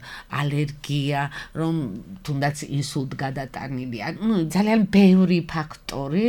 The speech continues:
ამ შემთხვევაში მას აბრკოლებს. და აი,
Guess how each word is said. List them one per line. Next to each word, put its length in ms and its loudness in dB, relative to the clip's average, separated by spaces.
ამ 200 -4
შემთხვევაში 600 -6
მას 200 4
აბრკოლებს. 880 -6
და 140 -10
აი, 200 -2